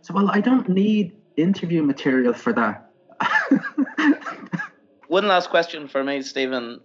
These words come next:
Speaker 2: um, about idleness, which is to, to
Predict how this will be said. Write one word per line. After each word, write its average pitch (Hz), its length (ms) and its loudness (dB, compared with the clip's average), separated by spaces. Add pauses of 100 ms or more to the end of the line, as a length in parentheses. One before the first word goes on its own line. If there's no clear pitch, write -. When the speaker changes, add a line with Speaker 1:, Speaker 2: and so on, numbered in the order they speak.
(120)
Speaker 2:
um, 107 520 0 (120)
about 120 240 2
idleness, 127 720 -2
which 113 260 -12
is 107 200 -10
to, 110 320 -6 (100)
to 110 300 -6